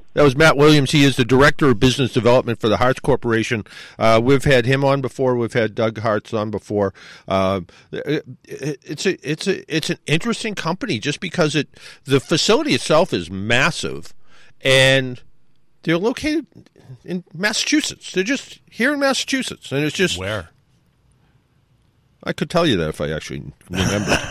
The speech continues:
Speaker 2: <laughs>
Speaker 1: Did I, did I mention I haven't gotten a lot of sleep this week? <laughs> The, uh, I wanna say it's in Greenfield, but hang on. Acton. Acton, Mass.
Speaker 2: Oh, that's where
Speaker 1: Yeah.
Speaker 2: I get my tattoo done.
Speaker 1: Oh, there you
Speaker 2: I,
Speaker 1: go.
Speaker 2: that's where my tattoo artist is. I'm
Speaker 1: Well,
Speaker 2: gonna go
Speaker 1: you
Speaker 2: up
Speaker 1: can
Speaker 2: there
Speaker 1: go
Speaker 2: soon.
Speaker 1: find their global,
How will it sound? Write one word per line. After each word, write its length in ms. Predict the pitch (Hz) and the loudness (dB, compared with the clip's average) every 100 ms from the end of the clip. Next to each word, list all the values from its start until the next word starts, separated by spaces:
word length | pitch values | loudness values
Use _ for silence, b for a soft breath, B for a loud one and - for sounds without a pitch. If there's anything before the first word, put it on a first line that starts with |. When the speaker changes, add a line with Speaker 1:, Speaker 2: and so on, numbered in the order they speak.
| - | -12
Speaker 2:
<laughs> 220 | - - | -8 2
Speaker 1:
Did 100 | 165 | 6
I, 120 | 226 214 | 6 4
did 160 | 175 | 4
I 120 | 202 240 | 6 6
mention 340 | 190 196 196 | 4 4 4
I 120 | 156 | 4
haven't 180 | 147 143 | 4 2
gotten 200 | 147 131 | -2 0
a 40 | |
lot 120 | 127 104 | 0 0
of 60 | |
sleep 320 | - 110 127 | -4 -6 -6
this 220 | - 139 143 | -6 -6 -6
week? 140 | 139 - - | -8 -10 -8
<laughs> 100 | 175 - 113 b b b b b b 143 | -8 -8 -20 b b b b b b -6
The, 360 | 131 131 127 127 | 2 4 6 6
uh, 180 | 117 110 B B B B B _ _ _ _ _ _ _ _ _ _ _ _ - | 4 2 B B B B B _ _ _ _ _ _ _ _ _ _ _ _ -12
I 40 | |
wanna 180 | 226 254 | -8 -6
say 160 | - 180 | -2 -2
it's 120 | - | -2
in 100 | 131 | -6
Greenfield, 680 | 98 110 170 170 170 170 156 | -4 -4 -4 -2 -2 -2 0
but 160 | 117 - _ _ _ - | -2 -2 _ _ _ -8
hang 240 | 220 269 294 | -2 -2 2
on. 260 | 107 294 - - - - - _ b b | 0 0 -6 -20 -20 -20 -20 _ b b
Acton. 360 | 170 233 - - - - - - | 4 4 2 -6 -8 -20 -20 -6
Acton, 320 | 139 170 120 | -2 0 0
Mass. 340 | 87 - - - - | -4 -10 -16 -20 -10
Speaker 2:
Oh, 200 | 190 90 | -6 -6
that's 160 | - 127 | -8 -4
where 80 | 202 | 2
Speaker 1:
Yeah. 40 | 151 | 2
Speaker 2:
I 40 | |
get 120 | 139 | 2
my 80 | 123 | -4
tattoo 320 | 135 127 170 | -6 -8 -8
done. 240 | 101 82 90 _ - | -10 -12 -16 _ -4
Speaker 1:
Oh, 160 | 117 127 | 4 6
there 140 | 190 | 8
you 80 | 175 | 6
Speaker 2:
I, 20 | |
Speaker 1:
go. 80 | - | 0
Speaker 2:
that's 180 | 110 - | -6 -8
where 180 | 113 110 | -8 -6
my 100 | 104 | -8
tattoo 280 | 110 - 98 | -10 -12 -10
artist 320 | 92 92 - | -8 -10 -12
is. 140 | 87 85 | -14 0
I'm 60 | |
Speaker 1:
Well, 120 | 135 147 | 2 2
Speaker 2:
gonna 80 | |
go 100 | - | 0
Speaker 1:
you 60 | 98 | 0
Speaker 2:
up 40 | 147 | 2
Speaker 1:
can 80 | 147 | 6
Speaker 2:
there 80 | |
Speaker 1:
go 40 | 151 | 4
Speaker 2:
soon. 160 | - | 6
Speaker 1:
find 140 | 156 151 | 4 6
their 100 | 131 | 6
global, 440 | 123 156 175 156 | 8 8 8 6